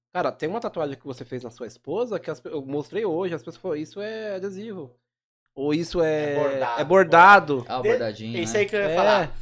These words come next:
Speaker 2: Porque, é, você fa-, você fez aquele bordado. Quanto tempo você demorou pra fazer aquele bordado? Foi na sua esposa mesmo?
Speaker 3: Foi, três horas e meia.
Speaker 2: Ô, louco, <laughs> mano, três horas.
Speaker 3: Cinco centímetros.
Speaker 1: Ele é pequeno, não é?
Speaker 3: Cinco centímetros.
Speaker 1: Caraca.
Speaker 2: Nossa.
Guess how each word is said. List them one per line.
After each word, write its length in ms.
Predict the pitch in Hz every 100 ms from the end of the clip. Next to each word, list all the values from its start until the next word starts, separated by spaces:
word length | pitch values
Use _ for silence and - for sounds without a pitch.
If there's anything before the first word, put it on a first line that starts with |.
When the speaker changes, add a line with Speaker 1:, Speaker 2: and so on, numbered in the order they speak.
| - -
Speaker 2:
Porque, 320 | 240 254 -
é, 520 | 190 180 170 151 135 - - - -
você 160 | - 170
fa-, 180 | 175 165
você 200 | 151 156
fez 200 | 185 196
aquele 160 | 220 214
bordado. 600 | 208 208 156 131 113 - - _
Quanto 180 | 277 -
tempo 160 | 403
você 80 | 349
demorou 300 | 220 196 175
pra 100 | -
fazer 180 | 190 180
aquele 180 | 202 190
bordado? 500 | 190 170 151 135 -
Foi 100 | 165
na 80 | 165
sua 160 | 165 202
esposa 340 | - 196 175
mesmo? 220 | 147 143
Speaker 3:
Foi, 180 | 117 113
três 240 | - 117 117
horas 200 | 139 147
e 40 |
meia. 340 | 131 107 101 - _ _
Speaker 2:
Ô, 180 | 110
louco, 600 | 98 90 90 110 - - _ - -
<laughs> 60 |
mano, 320 | 160 156 127 113
três 400 | 139 131 104 123
horas. 280 | 143 131
Speaker 3:
Cinco 300 | 127 170 160 139
centímetros. 320 | - 262 -
Speaker 1:
Ele 120 | 302
é 60 | 415
pequeno, 500 | 453 480 427 262 180
não 100 | 180
é? 160 | 131 -
Speaker 3:
Cinco 260 | - 165
centímetros. 640 | - 139 123 104 - - _ _
Speaker 1:
Caraca. 580 | 262 277 302 403 - 156 131 135 139 143
Speaker 2:
Nossa. 440 | 151 135 - -